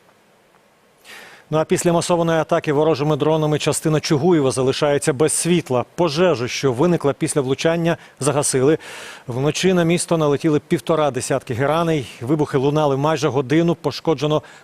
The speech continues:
дванадцять приватних будинків, школа, гуртожиток, відділення пошти, станція технічного автомобіля, автівки та промисловий об'єкт.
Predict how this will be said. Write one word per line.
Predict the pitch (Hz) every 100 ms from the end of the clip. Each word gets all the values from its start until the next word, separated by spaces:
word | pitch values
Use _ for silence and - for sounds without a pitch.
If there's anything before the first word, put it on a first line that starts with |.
| 131
дванадцять | 123 147 160 156 - -
приватних | - 139 147 - 127
будинків, | 131 139 156 135 117
школа, | - 156 156 135 123 - -
гуртожиток, | 139 - 165 143 135 131 - - -
відділення | 131 139 151 165 151 143
пошти, | - 156 147 - 147 - -
станція | - - 151 139 151 135
технічного | 135 151 147 - 139
автомобіля, | 120 135 127 156 143 - - - -
автівки | 151 - - 185 - 151 -
та | 156 156 147
промисловий | 151 151 147 180 143 127
об'єкт. | 113 120 -